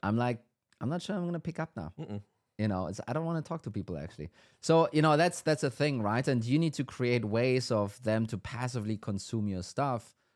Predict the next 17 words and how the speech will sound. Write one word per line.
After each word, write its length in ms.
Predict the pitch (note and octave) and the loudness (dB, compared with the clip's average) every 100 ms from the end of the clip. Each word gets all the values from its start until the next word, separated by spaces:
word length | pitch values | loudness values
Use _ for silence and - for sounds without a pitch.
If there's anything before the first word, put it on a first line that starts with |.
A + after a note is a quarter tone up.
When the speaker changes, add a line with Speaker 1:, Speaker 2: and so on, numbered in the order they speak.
| _ | _
Speaker 1:
without 300 | G#2+ A2 F#2 | -2 0 2
needing 260 | A2 G#2+ G2 | 2 0 0
to 120 | - | -4
reach 180 | F#2+ F#2 | -6 -4
out 200 | F2+ F2+ | -4 -4
and 100 | E2 | -6
talk 160 | E2+ - | -6 -8
to 80 | |
someone 260 | E2+ E2+ D#2+ | -10 -8 -8
proactively. 520 | - G1+ - - - - - - - | -10 -14 -14 -20 -20 -20 -20 -18 -6
Anyway, 380 | C#3 E3 D#3+ B2+ | 0 2 4 2
this 180 | A#2 C3+ | 2 -2
is, 120 | C3+ | -2
you 60 | C#3 | 0
know, 120 | A#2+ | 2
one 300 | A2 A#2 C3+ | 2 0 0
part, 500 | C3 C#3 D3 D#3+ - | -2 -4 -2 -4 -6